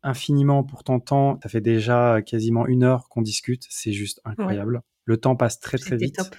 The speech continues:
Speaker 1: C'était hyper agréable, hyper instructif. J'ai encore plein de questions et malheureusement, je pourrais pas te les poser parce que voilà, ça ferait du coup un podcast bien trop long. Pour autant, les gens peuvent te retrouver, Inch'Allah, sur ta page et te poser toutes les questions.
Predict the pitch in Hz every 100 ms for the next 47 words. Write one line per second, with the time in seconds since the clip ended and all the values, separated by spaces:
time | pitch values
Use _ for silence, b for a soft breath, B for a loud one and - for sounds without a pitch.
0 | - - 120 - 131 - 127 151 139 120
1 | 113 110 113 - 120 123 120 - 127 110
2 | 131 143 - - 117 120 123 123 120 -
3 | 143 139 139 127 - 143 143 143 139 113
4 | 110 113 113 123 127 - 107 104 - 120
5 | 120 117 123 117 127 127 127 b b -
6 | - - 110 101 101 110 107 - 113 107
7 | - 110 104 107 113 101 - 110 110 143
8 | 143 143 131 135 151 - b b _ -
9 | 180 165 160 156 151 170 _ _ _ 123
10 | 123 123 135 127 - 120 110 113 113 113
11 | 110 - 110 113 113 - 131 143 143 135
12 | 123 113 - 107 107 - 147 147 143 139
13 | - 143 143